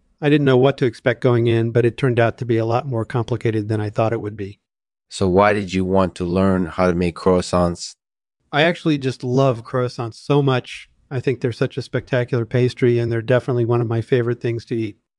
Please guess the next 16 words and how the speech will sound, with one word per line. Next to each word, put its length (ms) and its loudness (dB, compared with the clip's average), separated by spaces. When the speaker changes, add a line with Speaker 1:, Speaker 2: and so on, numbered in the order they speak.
Speaker 2:
Yeah, 300 -10
they're 220 4
definitely 560 0
something 500 -4
special. 640 -6
So 160 -2
why 220 4
do 60 0
you 120 4
want 140 4
to 60 2
learn 520 0
how 140 0
to 80 0
make 280 0
them? 380 -2